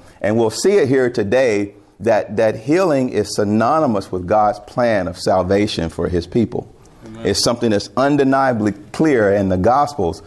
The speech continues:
Speaker 1: and it's something that we have to taught, has to, has to be taught, and we have to continue to build our faith for it.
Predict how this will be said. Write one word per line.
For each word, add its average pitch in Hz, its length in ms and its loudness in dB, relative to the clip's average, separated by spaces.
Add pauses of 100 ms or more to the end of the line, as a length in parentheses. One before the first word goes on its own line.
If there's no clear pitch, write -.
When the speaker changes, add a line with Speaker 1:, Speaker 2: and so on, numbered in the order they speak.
(300)
Speaker 1:
and 98 140 0
it's 98 160 -2
something 117 240 -2
that 107 120 -2
we 98 120 0
have 98 180 0
to 87 60 -6
taught, - 560 -4
has 104 180 0
to, 104 80 -2
has 107 200 -2
to - 60 -12
be 90 120 -4
taught, 147 300 0
and 95 80 -2
we 98 60 0
have 98 120 -4
to - 80 -8
continue 110 420 -2
to 98 80 0
build 104 300 2
our 87 100 2
faith 123 380 0
for 90 260 2
it. - 100 -4